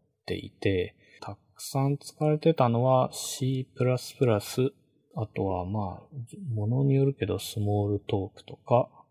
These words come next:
あとビジュアルベーシックあったでしょうね。と、ピーエイチピーはあったとしても多分バージョン、もっと三とかもっと前か。とか、だからやっぱピーエイチピー、あの、そ-、そもそもウェブシステムをもりもり書くって時代の前のはずだから。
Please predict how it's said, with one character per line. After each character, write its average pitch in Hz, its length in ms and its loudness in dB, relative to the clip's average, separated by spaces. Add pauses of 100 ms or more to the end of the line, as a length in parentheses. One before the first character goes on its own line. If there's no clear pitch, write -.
(300)
あ 131 60 -10
と 98 200 -4
ビ 101 240 -2
ジ 143 160 2
ュ - 20 4
ア 180 40 2
ル 170 80 2
ベ 160 120 6
ー - 40 8
シ - 100 -2
ッ - 20 -20
ク - 80 -4
あ 92 40 0
っ - 20 -16
た - 160 -8
で - 60 -8
し - 120 -8
ょ - 80 -8
う 101 40 -6
ね。 127 240 -2 (180)
と、 123 460 -2
ピ - 180 -8
ー 160 40 -2
エ - 60 -2
イ 185 60 -6
チ - 240 -14
ピ 175 180 -2
ー - 20 4
は 113 80 2
あ 139 40 2
っ - 80 -10
た 110 120 -2
と 113 100 -4
し - 40 -6
て - 60 -2
も 98 100 2
多 110 100 0
分 98 80 -4
バ 110 200 0
ー 123 40 -2
ジ 127 60 0
ョ 123 60 2
ン、 117 200 -2 (440)
も 117 80 -6
っ - 40 -6
と - 100 -12
三 120 380 -4
と 120 160 -4
か 107 100 -2
も 104 160 -2
っ - 60 -12
と 90 100 -8
前 92 180 -8
か。 - 220 -16 (460)
と - 100 -18
か、 - 180 -4
だ 104 80 2
か 107 80 -2
ら 92 80 0
や 120 60 -2
っ - 20 -20
ぱ - 120 -4
ピ - 120 0
ー 170 40 6
エ - 20 0
イ - 40 -4
チ - 100 -20
ピ - 140 -20
ー、 113 60 -2
あ 101 40 0
の、 98 180 -4
そ-、 - 180 -6
そ - 140 -2
も 285 100 6
そ 95 120 0
も 92 360 -2 (100)
ウ 131 40 -2
ェ 113 160 4
ブ 190 140 2
シ 254 200 0
ス - 60 -6
テ 101 120 4
ム 95 180 2
を - 240 -2 (440)
も 131 140 6
り 165 60 4
も 101 100 4
り 95 140 0
書 123 100 2
く - 120 2
っ - 20 4
て - 140 2
時 104 120 2
代 98 100 4
の 90 80 0
前 110 280 2
の 87 80 -4
は - 140 -2
ず - 120 -6
だ 95 80 0
か - 120 -2
ら。 87 240 -4